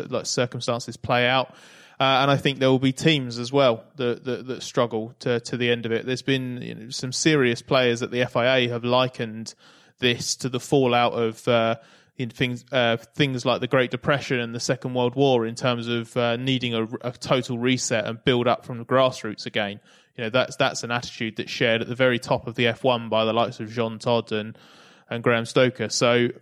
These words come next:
uh, it is, it's a very, very, very serious, uh, time for, for motorsport to navigate as a whole. F one being at the pinnacle, being the richest of those championships, it's got the absolute best chance of getting through it without being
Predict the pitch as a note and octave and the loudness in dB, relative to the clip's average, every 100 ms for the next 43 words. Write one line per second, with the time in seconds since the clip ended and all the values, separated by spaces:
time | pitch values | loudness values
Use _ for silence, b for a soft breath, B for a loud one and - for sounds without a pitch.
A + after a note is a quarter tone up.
0 | _ _ - - - - D3+ D3 D#3 C#3+ | _ _ -18 -16 -10 -2 0 4 6 6
1 | C#3 C3 C3+ D#3 D#3+ D3 C#3+ C3+ B2+ C3+ | 4 2 4 6 6 6 6 6 4 4
2 | C#3 C3 A#2+ - - C#3+ C3 B2 A#2+ - | 6 6 2 0 4 6 6 4 2 0
3 | - C3 A#2 A2+ G#2+ - - C3 A#2 A2 | -2 0 2 0 -2 -6 0 2 2 -4
4 | - B2+ A2+ A2+ A#2 - A#2+ B2 A#2+ - | -6 -4 -2 -4 -6 -8 -6 -4 -4 -6
5 | - A#2+ - B2 A#2+ B2+ A2 A#2 - B2+ | -6 -6 -4 0 0 2 0 -2 0 2
6 | A2 A#2 B2+ b b b C#3+ C#3 - C3+ | 2 0 -4 b b b -2 0 2 2
7 | B2+ C3 B2+ B2 A#2 - C3+ B2 C#3 D3+ | 2 2 2 0 -2 -2 -2 2 4 2
8 | D3+ _ C3 A#2+ A#2+ A2+ C3 C#3 - C3+ | 0 _ -2 0 -2 -2 0 0 0 -2
9 | - B2+ B2 B2 B2 - B2+ B2 A#2+ C3+ | -2 -6 0 0 0 -2 -6 -6 -2 -2
10 | - - - B2+ A#2 - - A#2+ A#2 - | -4 -12 -12 -8 -4 -2 0 0 -2 -2
11 | A#2+ A#2+ C3+ - - B2 A2+ A2+ A#2 - | -6 -2 -2 -2 -4 -4 -4 -6 -8 -4
12 | G#2+ A2+ - B2 A2 - A#2 A#2 A#2 - | -4 -4 -2 2 2 0 -2 2 0 2
13 | A#2+ A2+ A2+ | 0 0 -2